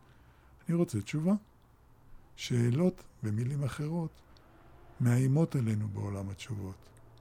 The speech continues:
אם הן עושות את עבודתן ונותנות לנו תשובות שאנחנו רוצים, אנחנו מבסוטים. אם לא, הן מתחילות לעצבן.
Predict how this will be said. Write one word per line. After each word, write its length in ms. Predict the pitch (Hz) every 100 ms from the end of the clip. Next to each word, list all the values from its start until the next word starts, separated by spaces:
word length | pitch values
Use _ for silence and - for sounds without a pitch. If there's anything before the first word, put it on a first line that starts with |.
| - - - - - - - - - -
אם 60 | 170
הן 100 | 160
עושות 360 | 147 156 143
את 60 | 139
עבודתן 440 | 120 123 131 123
ונותנות 380 | 120 110 131 107
לנו 240 | 123 113
תשובות 380 | 107 - 107 110
שאנחנו 360 | - 110 104 107
רוצים, 440 | 101 - 165 180
אנחנו 300 | 156 139 139
מבסוטים. 460 | 120 - 113 120 110
אם 140 | 127 123
לא, 120 | 147
הן 80 | 190 - - - - - - _ - - - -
מתחילות 460 | 117 - 120 107 113
לעצבן. 440 | 107 104 110 98